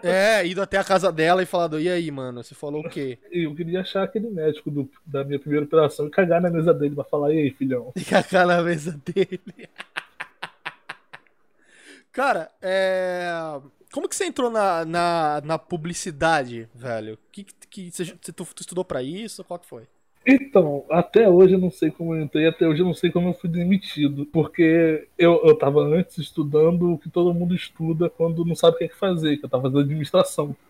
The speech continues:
Speaker 2: Aí, tipo, o que que eu faço, fazer da vida, enquanto isso eu vou fazendo um curso de administração.
Speaker 1: Uhum.
Speaker 2: Nesse meio tempo conheci uma garota, a gente começou a namorar, e a sogra, e a so-, minha ex-sogra chegou e falou, "Tem um", eu ta-, ela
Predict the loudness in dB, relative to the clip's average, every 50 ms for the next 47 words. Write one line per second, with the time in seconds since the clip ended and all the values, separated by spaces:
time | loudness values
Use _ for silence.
0 | _ _ _ _ _ _ _ _ -8 -6 -6 -6 -6 -8 -10 -6 -4 -2 -2 -2
1 | -2 -2 -2 -2 0 2 2 2 2 2 2 2 2 4 6 6 4 4 4 2
2 | 2 2 2 2 0 0 -2 0 0 0 0 4 4 2 2 2 -2 -2 -2 0
3 | -2 -2 -4 -6 -8 -6 -4 -4 -4 -4 -4 -8 -8 -6 -6 -6 -6 -6 -4 -4
4 | -4 -4 -4 -6 -6 -6 -6 -8 -8 -10 -12 _ _ _ 0 2 2 2 2 0
5 | -2 -4 -4 -4 -4 -4 -4 -4 -4 -2 -2 -2 -2 -4 -6 -6 -4 -4 -2 0
6 | 0 0 0 0 0 0 -2 -2 0 0 0 0 -2 -4 -6 -6 -6 -6 -4 -4
7 | -4 -4 -4 -2 -2 0 0 0 0 -2 -4 _ _ _ _ _ 0 2 2 2
8 | 0 -4 -4 0 2 2 2 4 2 2 2 2 -2 -6 -6 -2 -2 -2 -2 -2
9 | -2 -2 -2 -2 -2 -6 _ -8 -4 -2 0 2 0 0 -2 -4 -2 0 2 2
10 | 2 2 0 0 0 0 0 0 0 0 0 2 2 0 -2 -4 -6 _ _ _
11 | _ _ _ _ _ _ _ -4 2 4 6 6 6 6 6 6 4 4 4 2
12 | 0 0 2 0 0 0 2 2 2 2 2 4 4 4